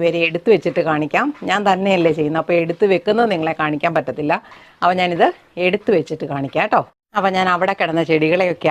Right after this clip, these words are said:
അഴിച്ചു മാറ്റിയിട്ട് കണ്ടോ, ഓറഞ്ച് കളറിലുള്ളതും പിന്നെ ദേ മഞ്ഞ കളറിലുള്ളതും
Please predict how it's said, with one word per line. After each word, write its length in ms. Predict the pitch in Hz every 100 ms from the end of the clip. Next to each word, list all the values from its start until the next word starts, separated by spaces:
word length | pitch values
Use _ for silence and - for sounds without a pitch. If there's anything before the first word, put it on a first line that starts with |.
| 143
അഴിച്ചു 300 | 156 156 214 160
മാറ്റിയിട്ട് 500 | 135 147 135 - 277 349 - _ -
കണ്ടോ, 220 | 180 156 135 - 160
ഓറഞ്ച് 420 | 170 180 185 196 190
കളറിലുള്ളതും 640 | 165 156 156 151 151 190 349 - - - - - -
പിന്നെ 200 | 196 180 170
ദേ 60 | 165 165
മഞ്ഞ 300 | 160 165 185 208
കളറിലുള്ളതും 640 | 170 156 151 147 147 165